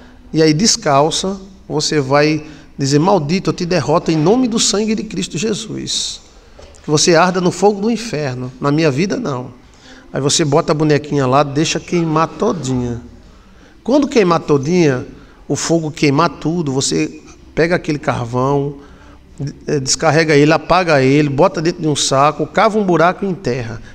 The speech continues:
E pisa sete vezes com seu pé esquerdo em cima do boneco. Essa técnica, essa técnica eu tô revelando agora. Escorreguei. Foi? Escorregou? É, mas o, os exorcistas fazem isso direto. Padres faziam.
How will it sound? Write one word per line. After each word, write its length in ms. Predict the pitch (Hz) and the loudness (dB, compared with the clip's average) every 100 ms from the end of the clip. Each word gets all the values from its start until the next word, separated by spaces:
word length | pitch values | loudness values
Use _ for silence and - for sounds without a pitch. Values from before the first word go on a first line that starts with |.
| - | -12
E 100 | - | -6
pisa 440 | 160 - 185 190 175 | -6 0 2 2 2
sete 420 | - 233 247 226 | 4 2 2 0
vezes 420 | 135 151 175 165 | 2 2 2 -2
com 140 | - 165 | -4 -2
seu 180 | 160 | 0
pé 180 | 143 147 | 0 0
esquerdo 680 | 160 - - 143 156 151 160 - - - - - | 0 0 0 2 2 0 -4 -10 -18 -20 -20 -4
em 80 | 156 | 0
cima 300 | - 147 151 | 0 2 0
do 100 | 160 | 0
boneco. 500 | 170 139 113 117 - - - - - - | -2 -2 -2 -6 -14 -20 -20 -20 -20 0
Essa 320 | 190 226 180 | 2 2 -2
técnica, 600 | - 139 160 165 147 - - | -4 0 0 0 -4 -6 -4
essa 280 | 151 147 165 | -2 -2 -4
técnica 760 | - 135 175 170 135 127 123 - - - - | -2 0 0 0 -6 -4 -8 -10 -20 -20 -4
eu 80 | 147 | -2
tô 140 | 165 | 0
revelando 540 | 160 202 190 160 175 202 | 2 2 4 2 2 0
agora. 220 | 147 151 | 2 0
Escorreguei. 800 | - 220 233 170 143 139 139 - - - | 2 4 4 2 2 2 -2 -8 -16 -4
Foi? 380 | - 294 381 349 | 4 6 6 4
Escorregou? 840 | - 254 254 202 254 339 349 - | -2 2 2 4 6 6 6 0
É, 40 | 151 | -2
mas 220 | 165 180 | 0 2
o, 140 | 220 185 | 0 2
os 140 | 165 | 2
exorcistas 600 | 165 147 139 - 180 - | 2 2 2 2 -2 -2
fazem 220 | 185 180 180 | 0 0 0
isso 160 | - | 0
direto. 440 | 190 190 143 139 - - - - - | 2 2 2 0 -12 -16 -20 -18 0
Padres 520 | 147 190 180 156 - | 2 4 2 -2 -2
faziam. 720 | 139 127 127 127 143 139 143 | -2 -2 -2 0 2 2 0